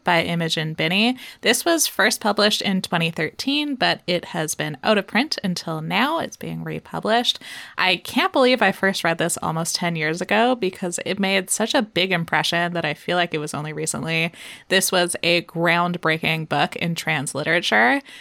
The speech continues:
In twenty thirteen, the only trans books I'd read were really written for a cis audience and were often a plea for acceptance. But from its first sentences, Nevada grabs the reader by the throat and doesn't let go.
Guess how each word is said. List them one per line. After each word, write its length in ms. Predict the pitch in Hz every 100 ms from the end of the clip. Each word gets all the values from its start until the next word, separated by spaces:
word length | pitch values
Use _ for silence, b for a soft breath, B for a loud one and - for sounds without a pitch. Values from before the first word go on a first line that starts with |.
| B -
In 220 | 185 185
twenty 320 | - 226 226
thirteen, 500 | 220 208 - 214 208
the 140 | 196
only 180 | 180 185
trans 380 | 185 175 170 170
books 320 | 165 156 - -
I'd 160 | 165 165
read 400 | 160 160 156 165
were 360 | 165 160 156 -
really 220 | 294 269
written 440 | - 185 202 208
for 220 | 208 196
a 80 | 185
cis 280 | - 190 190
audience 600 | 170 180 196 196 196 -
and 180 | 165 165
were 160 | 160
often 360 | - 170 180 170
a 120 | -
plea 320 | - - 196
for 160 | 202 180
acceptance. 720 | 160 - 175 - 202 202 208 - B B B -
But 180 | 175
from 300 | - 208 202
its 340 | - 190 185 -
first 380 | - 220 240 -
sentences, 760 | 196 190 - 190 185 175 -
Nevada 720 | 185 180 185 180 185 180 175 -
grabs 380 | 185 180 190 -
the 80 |
reader 260 | 180 170 175
by 160 | 170 165
the 80 |
throat 400 | 165 - 160 160 -
and 100 | 160
doesn't 240 | 160 156
let 200 | 156 151
go. 240 | 151 156